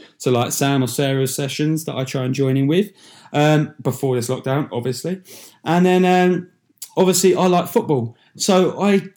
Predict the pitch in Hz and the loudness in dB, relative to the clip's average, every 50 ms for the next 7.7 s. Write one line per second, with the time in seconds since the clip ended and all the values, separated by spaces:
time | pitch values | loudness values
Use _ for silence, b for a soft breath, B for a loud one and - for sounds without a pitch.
0 | _ - - 214 208 185 170 185 185 208 190 - - 220 262 240 170 131 117 107 | _ 2 4 6 6 6 6 4 4 4 2 2 0 0 2 2 2 0 0 -4
1 | 120 117 - _ _ _ _ _ _ - 170 175 180 180 160 208 226 220 202 196 | -4 -6 -8 _ _ _ _ _ _ 0 2 2 4 4 4 4 4 4 4 4
2 | 165 190 202 - 214 196 175 - 175 147 127 85 117 151 175 175 175 - 220 208 | 4 2 2 2 2 0 0 0 0 0 -2 -2 -2 -2 -2 0 2 2 2 0
3 | 175 - - 170 147 139 135 139 175 175 175 156 143 120 - - 165 160 156 151 | 0 0 0 0 2 0 0 0 -4 -4 -2 -4 -4 -4 -4 -2 0 2 2 2
4 | 151 151 B B B B B B - 147 147 151 135 113 151 147 - - 156 143 | 0 -4 B B B B B B -4 -2 0 0 0 -2 -2 -2 -2 -2 -2 -2
5 | 156 156 - 190 196 196 185 - - - 156 135 131 127 127 120 - 147 143 139 | -4 -4 -4 -4 -2 -2 -4 -6 -6 -6 -4 -4 -4 -4 -4 -2 -2 -2 -2 -2
6 | - - b b b b b b 160 156 180 180 170 156 165 165 185 185 185 - | -4 -10 b b b b b b -2 0 2 2 2 0 0 0 0 -2 0 0
7 | 156 143 117 135 - 165 175 165 170 170 - - - | -2 -2 -2 -2 -2 -2 -2 -2 -4 -4 -10 -12 -14